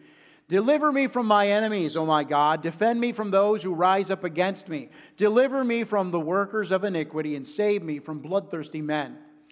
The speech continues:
For look, they lie in wait for my life. The mighty gather against me, not for my transgression nor for my sin, O Lord."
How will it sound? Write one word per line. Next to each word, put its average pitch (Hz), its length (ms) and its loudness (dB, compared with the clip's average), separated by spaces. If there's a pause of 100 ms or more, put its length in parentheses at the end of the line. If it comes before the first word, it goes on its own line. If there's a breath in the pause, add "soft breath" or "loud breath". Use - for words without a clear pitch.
(180 soft breath)
For 208 180 2
look, 247 260 2
they 233 160 2
lie 247 220 4
in 208 200 -4
wait 247 260 2
for 220 140 -6
my 202 200 4
life. 196 420 4 (340 loud breath)
The 180 140 -2
mighty 180 720 0 (180 loud breath)
gather 180 420 0
against 180 540 -6
me, 131 240 -20 (400)
not 226 280 -4
for 170 100 -2
my 143 240 -2
transgression 156 800 -10
nor 151 220 -8
for 180 120 -16
my 180 180 -6
sin, 170 320 -12
O 127 80 -14
Lord." 123 320 -18